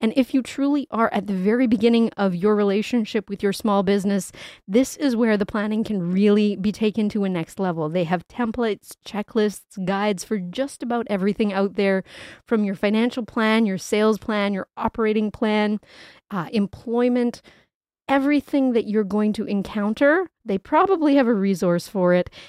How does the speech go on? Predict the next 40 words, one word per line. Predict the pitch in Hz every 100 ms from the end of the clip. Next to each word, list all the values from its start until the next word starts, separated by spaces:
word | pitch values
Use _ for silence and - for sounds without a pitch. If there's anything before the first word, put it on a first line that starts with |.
| -
and | 208 202
it's | 214 -
free. | - - 214 202 175
So | 151 - 202
it's | 190 208 180 -
wonderful | 190 196 226 247 254 254 240
to | 226
be | 196
able | 196 185 190
to | - 208
have | 165 196 196
something | - - 214 202
that | 190
you | 180
can | - 185
go | 180 208 208
to, | - 240 208 - - _
look | 214 247
through | - 240
all | - 226
your | 247 247
financial | 247 220 214 -
ratios, | 208 202 208 - 214 214 170 - -
see | - 240 240
how | 240
you | 233 226
stack | - - 185 196
up, | 208 196
see | - - 240 254 -
if | 214 - _ - -
your | - 226
business | 214 233 220 226
idea | - 202 202 214
would | 190 180 226
be | 202 233
considered | - 214 - 196 180
viable | 175 180 185 180 180
to | - 208 185
their | 175 170
standards. | - 170 170 165 139 135 - -